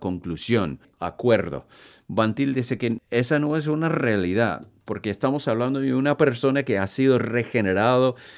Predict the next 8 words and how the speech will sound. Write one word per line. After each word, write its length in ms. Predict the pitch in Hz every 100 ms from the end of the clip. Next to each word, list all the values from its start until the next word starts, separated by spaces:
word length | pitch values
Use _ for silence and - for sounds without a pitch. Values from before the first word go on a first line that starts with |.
| - -
que 140 | 110
ha 40 | 104
sido 400 | - 135 131 113
salvado 720 | - 127 92 90 123 131 123
por 260 | 110 92 85
gracia 640 | 101 120 127 123 135 120
y 140 | - 95
ha 280 | 95 -